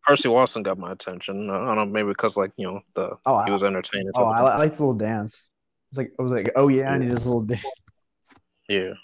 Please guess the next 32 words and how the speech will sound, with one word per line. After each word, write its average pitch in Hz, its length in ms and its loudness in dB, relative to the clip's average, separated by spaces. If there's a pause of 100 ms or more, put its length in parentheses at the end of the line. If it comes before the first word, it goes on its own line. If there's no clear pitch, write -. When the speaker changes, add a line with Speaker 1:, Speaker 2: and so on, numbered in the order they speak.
Speaker 2:
Well, 135 100 -6 (1200)
they're 131 140 -14
trying 160 140 -2
to - 20 -2
be 107 140 -2 (100)
beat 117 160 4
it, 98 140 -6
I 92 100 -8
guess. 92 320 -10 (580)
Speaker 1:
Yeah. 60 200 -20 (2250)
Let's - 160 -18
see. - 180 -16 (580)
Speaker 2:
Um, 101 220 -8
who 135 200 0
else? 117 100 -2
Speaker 1:
Lucky 127 300 4
Can-, 143 300 0 (120)
Lucky 135 340 2
Cannon 147 640 -2 (320)
and 110 200 0
Eli 120 240 6
Conwood. 98 840 -2
Those 110 340 -2
two. 107 240 -8 (120)
Well, 113 200 4
Lucky 131 280 4
Cannon, 120 480 0
especially, 104 340 -4
I - 40 -8
thought, 101 260 0
like, 95 160 -6
"Hmm, 110 160 -8